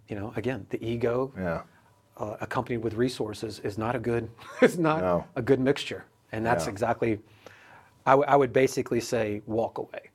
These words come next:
Speaker 1: right?
Speaker 2: Yeah.
Speaker 1: Walk away, let the opportunities come to you, figure out, just figure out how vulnerable you really are. Evaluate that.
Speaker 2: You know, uh, I had dinner with, with a guy last night, and, uh, n-, it's, it's no point in mentioning his name.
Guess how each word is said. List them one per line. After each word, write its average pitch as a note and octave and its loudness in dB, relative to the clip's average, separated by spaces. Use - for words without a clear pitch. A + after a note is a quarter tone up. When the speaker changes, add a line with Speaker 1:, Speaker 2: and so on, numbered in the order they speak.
Speaker 1:
right? A#2+ -6
Speaker 2:
Yeah. D3+ -10
Speaker 1:
Walk B2 2
away, A2+ 0
let B2+ 0
the - 0
opportunities C3 -2
come A#2+ -4
to A2+ -4
you, G#2 -4
figure C3+ 0
out, C3+ -2
just D#3 -4
figure - -8
out F3 -2
how E3+ -10
vulnerable A2+ -4
you G#2+ -2
really G#2 -10
are. F#2 -14
Evaluate G#2+ -2
that. - -14
Speaker 2:
You A2 4
know, A2 10
uh, G2 10
I G#2 4
had A2 8
dinner A#2+ 10
with, F#2 0
with G2 0
a - 8
guy G2 8
last F2 4
night, E2 0
and, F2+ 2
uh, E2+ 2
n-, D3 6
it's, B2 -2
it's C3+ 6
no C#3 8
point A#2 2
in G2 2
mentioning F#2 2
his D#2+ -2
name. E2 0